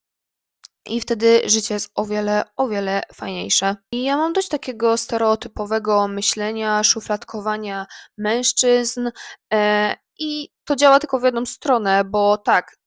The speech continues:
te kobiety każą pracować mężczyźnie, e, stawiać dom, bo przecież tak jest od pokoleń, ale nie, nie, nie. Ja nie będę ci rodziła piątki dzieci,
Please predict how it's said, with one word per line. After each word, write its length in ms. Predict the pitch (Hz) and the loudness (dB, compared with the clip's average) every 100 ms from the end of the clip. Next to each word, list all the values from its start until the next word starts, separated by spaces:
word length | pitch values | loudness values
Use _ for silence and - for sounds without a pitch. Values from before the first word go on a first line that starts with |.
| - | -6
te 80 | 311 | -2
kobiety 800 | 311 226 226 - 233 226 233 - | 0 0 -2 0 2 2 0 -4
każą 440 | - 214 220 208 208 | -2 0 0 -2 -4
pracować 640 | 196 202 233 254 247 - | -6 -4 0 0 0 -2
mężczyźnie, 760 | 220 220 - 220 214 214 214 214 - - - - | -4 -2 -2 -4 -4 -2 -2 -4 -10 -16 -14 -2
e, 380 | 190 202 202 196 | 2 6 6 6
stawiać 480 | - 220 214 202 202 | 4 2 2 -2 2
dom, 400 | 208 202 208 208 - - | 4 6 4 -4 -16 -18
bo 440 | 220 220 220 220 - | -2 4 6 6 2
przecież 300 | - 208 208 | -4 -4 -6
tak 180 | 208 208 | -6 -6
jest 140 | 214 | -6
od 160 | - 214 | -6 -8
pokoleń, 680 | - - 262 220 190 196 202 _ - | -10 -4 0 0 0 -4 -8 _ -10
ale 420 | 208 202 196 190 - | -6 -6 -6 -8 -10
nie, 180 | 196 | -12
nie, 120 | 175 180 | -10 -8
nie. 220 | 214 - - _ _ _ _ _ | -8 -8 -16 _ _ _ _ _
Ja 200 | 214 208 | -4 -2
nie 100 | 202 | -2
będę 200 | 208 311 | -2 -2
ci 140 | - 190 | -4 -6
rodziła 320 | 190 190 180 | -8 -6 -6
piątki 380 | - 190 - 185 | -8 -16 -14 -12
dzieci, 480 | 185 - 190 202 | -10 -8 -6 -8